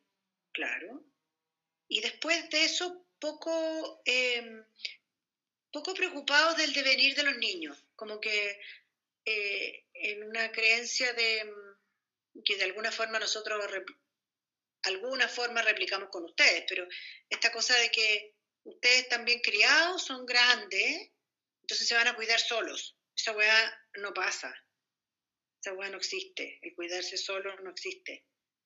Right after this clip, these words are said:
Los papás que tienen que cuidar a los niños, ¿cachai? Em, y eso,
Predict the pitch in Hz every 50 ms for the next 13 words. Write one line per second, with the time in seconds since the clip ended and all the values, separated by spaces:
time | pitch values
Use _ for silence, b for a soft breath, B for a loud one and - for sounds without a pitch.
0 | _ _ _ _ _ - - 165 160 160 208 269 311 294 226 - 190 180 180 180
1 | - - 202 190 190 185 190 180 180 180 180 180 180 175 175 170 170 165 - -
2 | 165 156 156 151 147 147 - - - 160 156 - - - 156 170 208 - _ _
3 | _ _ _ _ _ _ _ _ _ _ _ _ _ _ _ _ _ _ _ _
4 | _ - 185 175 165 160 156 156 151 151 151 151 147 143 139 135 _ _ _ _
5 | _ _ _ _ _ _ _ _ _ _ _ _ _ _ _ _ _ _ _ _
6 | - - - _ - 202 196 196 190 - - 269 262 262 254 254 247 240 240 -